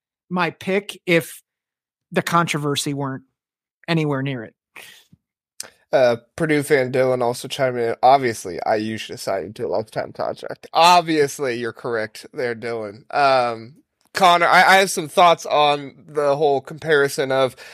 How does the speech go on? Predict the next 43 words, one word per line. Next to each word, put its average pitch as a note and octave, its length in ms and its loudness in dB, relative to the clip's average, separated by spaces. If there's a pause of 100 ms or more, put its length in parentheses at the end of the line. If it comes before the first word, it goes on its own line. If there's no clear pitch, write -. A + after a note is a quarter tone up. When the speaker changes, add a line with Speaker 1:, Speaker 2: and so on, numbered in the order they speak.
(240)
Speaker 2:
you D#3 120 -4
know, B2 180 4
leading C#3 460 0
the B2+ 80 -2
mac C3 440 2
and, A#2 240 -6
and A#2+ 280 -8
going B2+ 240 -2
to A#2+ 60 -4
being B2+ 200 -2
a A#2 60 -2
bottom A#2 320 2
feeder B2 360 -4 (360)
in A#2 120 -6
the A#2 60 -4
Big A#2 280 -2
Ten. B2+ 600 -2
Uh, B2+ 140 0
before C#3+ 260 -2
we C3+ 80 2
get C3+ 140 -6
to C#3 100 -8
that, A#2+ 260 4
Connor, C#3+ 380 4
what C#3+ 160 0
are C#3 40 -2
your C#3+ 140 0
thoughts C3+ 460 4
on A#2 80 0
the A2 80 -6
Tom B2+ 260 0
Allen B2+ 300 0
firing, C3 640 2
and A2+ 160 -6
who C3 160 -6
do C3 60 -8
you A#2+ 120 -6
think A#2 340 -8
might A#2 240 -4
be A#2+ 140 -6
a A2+ 60 -4
good A2+ 420 -6
candidate? A2 520 -8